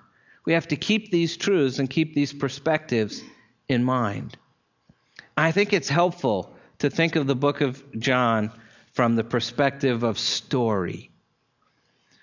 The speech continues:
John's gospel could be understood as the story of Jesus Christ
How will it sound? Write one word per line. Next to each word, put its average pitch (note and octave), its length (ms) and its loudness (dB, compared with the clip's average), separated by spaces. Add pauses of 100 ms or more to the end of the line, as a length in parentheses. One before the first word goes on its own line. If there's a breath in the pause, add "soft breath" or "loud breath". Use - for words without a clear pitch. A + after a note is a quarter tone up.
(140)
John's D3 360 2
gospel D3+ 440 4
could C#3 180 -2
be C#3 100 2
understood C#3 480 2
as B2 180 -2
the A#2 100 -2
story C#3+ 680 0 (360 loud breath)
of B2+ 200 2
Jesus C3 460 0
Christ A#2+ 540 0